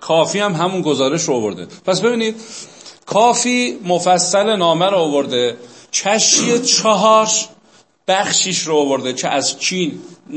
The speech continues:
اخذ کنم، چشی هشتصد و پنجاه و نه هم قسمت مربوط به خود اون آقای علی ابن سوید رو آورده.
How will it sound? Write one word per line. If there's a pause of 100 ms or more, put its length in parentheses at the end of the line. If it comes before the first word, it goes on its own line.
اخذ
کنم، (380)
چشی
هشتصد
و
پنجاه
و
نه
هم (220)
قسمت
مربوط
به (280)
خود
اون
آقای
علی
ابن
سوید
رو
آورده.